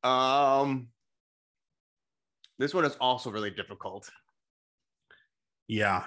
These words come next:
Speaker 2: And I think, I think I'm going back to just the untapped power that Scarlet Witch has. I think, like,
Speaker 1: So,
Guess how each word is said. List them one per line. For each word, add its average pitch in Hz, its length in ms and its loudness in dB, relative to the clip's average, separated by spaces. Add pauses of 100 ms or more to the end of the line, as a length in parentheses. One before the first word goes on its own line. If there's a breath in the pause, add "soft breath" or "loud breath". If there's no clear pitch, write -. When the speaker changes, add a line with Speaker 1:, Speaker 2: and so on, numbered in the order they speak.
(140)
Speaker 2:
And 123 120 0
I 120 120 4
think, 147 360 0
I 113 160 2
think 123 200 -2
I'm 117 140 2
going 113 240 -2
back 110 300 -2
to 117 120 -8
just 110 320 -8
the 107 160 -6
untapped 117 640 -2
power 120 640 -2 (160)
that 104 340 -2 (320)
Scarlet 110 580 0
Witch 135 320 -2
has. 92 300 -6
I 87 120 -6
think, 127 440 0
like, 113 300 2
Speaker 1:
So, 131 680 2